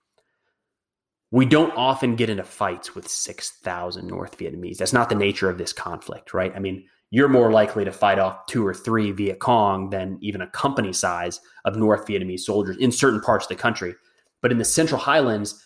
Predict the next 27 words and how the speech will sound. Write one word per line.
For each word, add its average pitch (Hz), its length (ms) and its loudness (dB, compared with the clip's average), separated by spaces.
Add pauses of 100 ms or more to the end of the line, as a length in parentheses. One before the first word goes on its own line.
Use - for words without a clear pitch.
they're 113 180 -2
able 135 200 4
to 117 80 4
hide 107 520 2 (440)
across 98 340 -2
the 110 80 -8
border. 101 380 -2 (400)
They're 110 120 0
able 113 220 0
to 117 160 -6
move 110 340 0
through 120 140 -2
some 113 160 -2
of 110 80 -4
this 104 140 -4
terrain 104 340 -2
relatively 104 480 0
undetected, 98 640 -4 (580)
and 117 240 -2
they're 110 180 0
able 139 300 -2
to 120 240 -6
fortify 95 1120 2 (840)
many 117 440 4
of 98 340 2
the 92 140 -8
hills 123 840 2